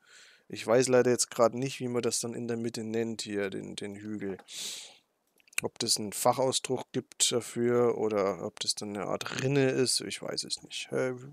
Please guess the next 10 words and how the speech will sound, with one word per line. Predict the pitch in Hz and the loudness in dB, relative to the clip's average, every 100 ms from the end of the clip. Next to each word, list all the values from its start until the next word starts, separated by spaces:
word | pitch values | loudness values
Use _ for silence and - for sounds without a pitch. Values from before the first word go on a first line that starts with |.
| 147 147 | -14 -10
warum | 160 120 107 | -8 -4 -6
denn | 95 - | -6 -12
hier? | - - | -16 -14
Lassen | 143 175 196 | -10 -8 -6
wir | 170 | -6
doch | 135 | -4
mal | 120 | -4
den | 110 | -4
Kreis. | - - - - - - - - - - - - - - _ _ _ _ _ _ _ _ _ _ _ _ _ _ - - - - - _ - | -6 -8 -8 -2 -2 -2 -10 -16 -16 -14 -16 -18 -20 -20 _ _ _ _ _ _ _ _ _ _ _ _ _ _ -20 -20 -14 -12 -12 _ -4
So, | 117 101 82 | -2 0 -2